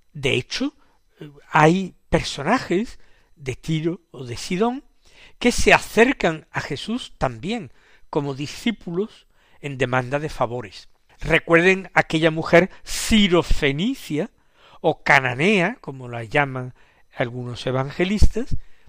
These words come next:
que acude a Jesús para decirle que tiene una hija que está malamente endemoniada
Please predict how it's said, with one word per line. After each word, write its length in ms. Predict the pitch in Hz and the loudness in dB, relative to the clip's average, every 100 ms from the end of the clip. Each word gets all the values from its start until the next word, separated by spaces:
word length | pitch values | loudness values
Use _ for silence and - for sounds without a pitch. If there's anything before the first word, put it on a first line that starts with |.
| - _ - | -20 _ 2
que 100 | 160 | 2
acude 440 | - 170 151 147 | 2 -8 0 2
a 60 | 131 | 2
Jesús 400 | 156 131 247 - | -2 -2 -4 -2
para 240 | 160 131 | 0 0
decirle 600 | 120 - - 185 170 226 - _ _ _ | -4 -10 -6 -4 -4 -4 -8 _ _ _
que 140 | 139 123 | -8 -6
tiene 480 | 143 139 147 - - | -6 -4 -6 -8 -12
una 260 | 160 131 131 | -8 -4 -2
hija 380 | 170 - 151 | -4 -2 -2
que 120 | - 117 | -2 -6
está 360 | - 127 127 - - _ | -4 -2 -4 -8 -20 _
malamente 840 | 127 127 131 120 123 117 113 135 139 - | -2 0 0 -2 -6 -10 -10 -10 -10 -14
endemoniada 1000 | - 135 123 120 117 113 120 113 95 - | -12 -12 -8 -8 -10 -10 -8 -8 -10 -20